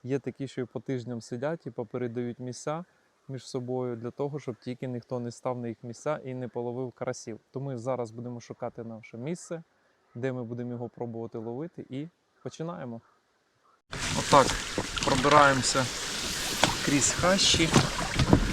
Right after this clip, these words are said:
Скоріше за все, тут взагалі кучно. Що тут робити?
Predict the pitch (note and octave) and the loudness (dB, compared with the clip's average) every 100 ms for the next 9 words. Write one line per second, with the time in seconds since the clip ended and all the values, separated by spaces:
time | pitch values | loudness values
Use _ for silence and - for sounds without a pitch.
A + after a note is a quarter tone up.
0 | - - - C#3 C3+ C3+ - D3 C3 C3+ | 0 0 4 4 2 -2 -2 -2 0 4
1 | B2+ C#3 C#3 D3 F3+ - - - A#2 - | 4 6 6 4 2 2 0 0 0 2
2 | - - F3+ - F#3 G3+ - - - - | 4 4 4 4 2 2 0 0 0 6
3 | - - - - - - - - - - | 6 8 6 4 2 -2 -4 -2 -2 0
4 | - - - - E3+ - F#3+ | 4 12 12 12 10 0 -2